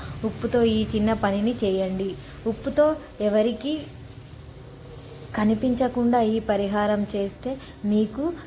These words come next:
తిరుగులేని రాజయోగం పడుతుంది. చక్కటి ఫలితాల్ని పొందుతారు. మీ జీవితం మారి మీరు పట్టిందల్లా బంగారం అవుతుంది. బిచ్చగాడు కూడా కోటీశ్వరుడుగా మారిపోతాడు. శనివారం రోజు రాత్రిపూట రహస్యంగా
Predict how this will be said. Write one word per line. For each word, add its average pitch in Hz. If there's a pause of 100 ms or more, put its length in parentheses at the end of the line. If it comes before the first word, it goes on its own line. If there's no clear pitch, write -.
(140)
తిరుగులేని 208
రాజయోగం 202
పడుతుంది. 190 (680)
చక్కటి 220
ఫలితాల్ని 208
పొందుతారు. 196
మీ 214
జీవితం 220
మారి 214
మీరు 220 (120)
పట్టిందల్లా 196
బంగారం 190 (400)
అవుతుంది. 202
బిచ్చగాడు 202
కూడా 196
కోటీశ్వరుడుగా 196
మారిపోతాడు. 190
శనివారం 190
రోజు 196
రాత్రిపూట 214
రహస్యంగా 190